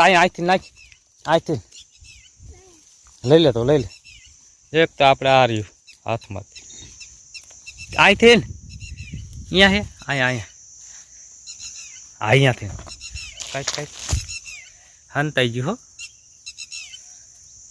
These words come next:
નહીં? કાઢ્યું ને? હા. આ લે. હાલ, પકડ. હજી એક પકડી દઉં?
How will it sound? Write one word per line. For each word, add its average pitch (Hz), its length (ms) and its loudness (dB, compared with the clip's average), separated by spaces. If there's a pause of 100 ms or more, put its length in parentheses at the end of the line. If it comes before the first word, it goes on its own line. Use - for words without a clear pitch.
(320)
નહીં? 160 200 -2 (1500)
કાઢ્યું 139 340 -6
ને? 92 60 -8
હા. 101 200 -2 (1900)
આ 156 100 6
લે. 120 60 -2 (1900)
હાલ, 117 260 -2
પકડ. 135 380 2
હજી 170 140 4
એક - 80 -2 (160)
પકડી 202 260 2
દઉં? 240 120 2